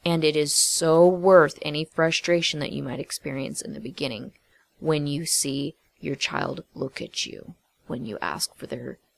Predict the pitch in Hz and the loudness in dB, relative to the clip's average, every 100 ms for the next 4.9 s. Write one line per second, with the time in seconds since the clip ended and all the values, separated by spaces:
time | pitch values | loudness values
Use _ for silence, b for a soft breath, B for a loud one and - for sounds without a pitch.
0 | - - - - - - 117 - 123 - | -16 -10 -8 -8 -6 -6 -8 -8 -6 -2
1 | - - - - - - - - _ - | -2 -4 -8 -10 -12 -14 -16 -20 _ -8
2 | 160 - 190 208 - - - - - _ | -8 -8 -10 -10 -12 -16 -16 -18 -20 _
3 | _ _ _ _ _ _ _ _ _ - | _ _ _ _ _ _ _ _ _ -6
4 | - 156 - 196 185 180 165 175 175 | -2 -2 -4 -8 0 4 6 4 2